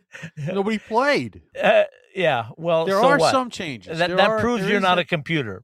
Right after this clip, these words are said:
Speaker 2: because the computer will change things whether teams play or not, by the way.
Speaker 1: Um, they,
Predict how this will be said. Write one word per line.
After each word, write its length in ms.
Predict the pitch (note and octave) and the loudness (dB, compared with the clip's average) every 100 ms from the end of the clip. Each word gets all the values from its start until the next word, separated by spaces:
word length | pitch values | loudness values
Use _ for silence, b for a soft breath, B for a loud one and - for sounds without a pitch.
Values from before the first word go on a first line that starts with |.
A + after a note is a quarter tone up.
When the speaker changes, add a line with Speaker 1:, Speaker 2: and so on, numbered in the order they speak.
| - | -16
Speaker 2:
because 480 | C3 D#3+ D3+ B2 - | -4 -2 -2 -4 -14
the 140 | D3 C3+ | -14 -10
computer 420 | D#3 C3+ A3+ G3+ | -10 -6 -4 -2
will 120 | D#3 | -4
change 360 | - E3 E3 C#3+ | -6 -8 -8 -10
things 300 | D#3+ C#3+ A#2+ | -8 -6 -6
whether 160 | C3 B2+ | -10 -8
teams 280 | D3 C3 - | -10 -12 -10
play 220 | C#3 B2+ | -6 -4
or 80 | A2+ | -4
not, 260 | A2 F#2 - - | -6 -8 -12 -14
by 140 | G#2 | -14
the 100 | G2+ | -12
way. 180 | G2 F#2 _ _ _ _ _ | -14 -16 _ _ _ _ _
Speaker 1:
Um, 540 | - G#2+ G2+ F#2+ F#2 - _ - | -10 -6 -4 -6 -10 -16 _ -10
they, 180 | C3 | -8